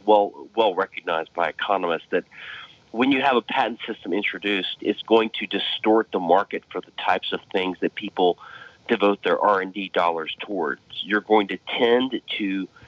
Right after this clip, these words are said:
push your R and D dollars towards things you can get a patent on instead of things that you can't. So abstract, more abstract techniques, um, that cannot be patented, um, w-, tend to get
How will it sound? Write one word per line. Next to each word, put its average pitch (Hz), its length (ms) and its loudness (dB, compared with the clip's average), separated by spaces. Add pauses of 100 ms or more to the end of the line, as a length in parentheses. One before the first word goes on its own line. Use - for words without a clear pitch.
(500)
push 135 280 4
your 87 140 0
R 101 120 2
and 101 100 -6
D 101 140 -10
dollars 92 460 0
towards 92 360 -6
things 92 300 -2
you 92 60 -6
can 98 140 -8
get 87 160 0
a 85 40 0
patent 92 500 -2 (320)
on 82 360 2
instead 85 320 -2
of 90 80 -4
things 82 220 -4
that - 100 -12
you 82 120 -10
can't. - 340 -4 (260)
So 175 200 4
abstract, 104 640 -2
more 87 180 0
abstract 95 560 -2 (120)
techniques, 110 480 -4 (960)
um, 92 380 0 (100)
that 92 280 -6
cannot 95 360 2
be - 80 -6
patented, 87 600 -2 (600)
um, 80 580 -4
w-, 92 320 -12 (380)
tend 107 240 2
to 95 60 -2
get 85 180 -4